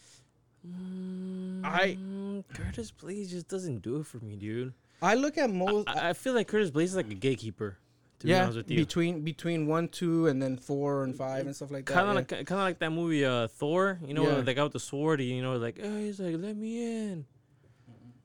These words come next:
Speaker 1: Have you seen that movie?
Speaker 2: I,
Speaker 1: No?
Speaker 2: I've seen, I, I think I saw the first Thor.
Speaker 1: Thor with the, the, uh, Idris Elba. He's like the gatekeeper, I-, Idris Elba.
Speaker 2: Oh, yeah, yeah, yeah, yeah, yeah. Yeah,
Speaker 1: I
Speaker 2: he,
Speaker 1: feel like
Speaker 2: he,
Speaker 1: that's Curtis Blades.
Speaker 2: he's,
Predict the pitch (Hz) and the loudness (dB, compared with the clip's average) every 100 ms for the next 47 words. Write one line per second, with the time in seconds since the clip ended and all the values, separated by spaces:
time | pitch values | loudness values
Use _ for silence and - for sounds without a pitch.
0 | - 143 190 190 202 196 196 226 254 240 | -4 -4 -2 -6 -4 -2 -2 0 -2 -2
1 | - - 208 208 202 160 143 - 147 160 | -4 -4 -6 -4 -4 -4 -6 -8 -8 -8
2 | 80 147 220 220 - 202 180 - 170 190 | -8 -10 -10 -10 -10 -10 -10 -10 -12 -12
3 | - - 226 233 233 226 _ 202 180 170 | -16 -10 -8 -6 -8 -10 _ -6 0 0
4 | 151 - 131 139 131 135 147 156 170 175 | 2 -2 -2 -4 -2 -2 0 0 4 6
5 | 175 127 98 - _ _ _ _ _ _ | 6 2 -2 -10 _ _ _ _ _ _
6 | _ - - 120 143 156 - 107 139 131 | _ -20 -18 -6 -2 -2 -2 -2 -2 -2
7 | 175 190 190 180 - - - 131 123 110 | -6 -4 -4 -6 -10 -8 -4 -2 -2 0
8 | 131 156 190 247 254 254 254 254 247 247 | 0 0 0 4 6 8 8 8 8 8
9 | 254 240 240 240 175 170 202 196 196 190 | 6 4 4 2 2 0 0 2 6 6
10 | 165 170 - 180 147 117 131 127 113 104 | 6 2 2 2 4 2 2 4 2 0
11 | - 175 180 | -4 -4 -2